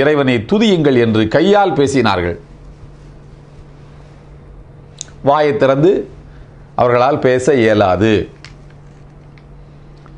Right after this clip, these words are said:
ஏனென்றால் துதியுங்கள் என்று சொல்வது மனிதர்களை பார்த்து, சுப்ஹானல்லாஹ்,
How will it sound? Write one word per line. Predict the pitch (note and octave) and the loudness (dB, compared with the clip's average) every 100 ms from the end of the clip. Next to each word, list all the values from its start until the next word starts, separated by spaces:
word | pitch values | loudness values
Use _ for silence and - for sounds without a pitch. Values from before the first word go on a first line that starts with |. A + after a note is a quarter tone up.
| - - - B2+ | -20 -20 -4 -2
ஏனென்றால் | B2+ A#2+ A2 C#3+ G3+ G3+ - - - - - - - - - - - | 0 0 0 0 0 -4 -8 -20 -20 -20 -20 -20 -20 -20 -20 -20 -2
துதியுங்கள் | C#3+ D3+ D#3 D3+ D3 A#3 C#4 A#3 - D3 | 0 2 2 2 2 2 0 -2 -2 -2
என்று | D#3 D3+ D3 | 0 0 2
சொல்வது | D3+ G3+ D3 | 2 2 0
மனிதர்களை | C3+ D3 B2+ D3+ E3 | 0 0 0 0 0
பார்த்து, | G2 F#2+ - - - - - - - - - - - - - - - - - - - - - | -2 -2 -8 -12 -20 -20 -20 -20 -20 -20 -20 -20 -20 -20 -20 -20 -20 -20 -20 -20 -20 -18 -6
சுப்ஹானல்லாஹ், | A2+ C#3 D3+ D3 C#3+ D3 F3 | -2 0 0 0 2 2 2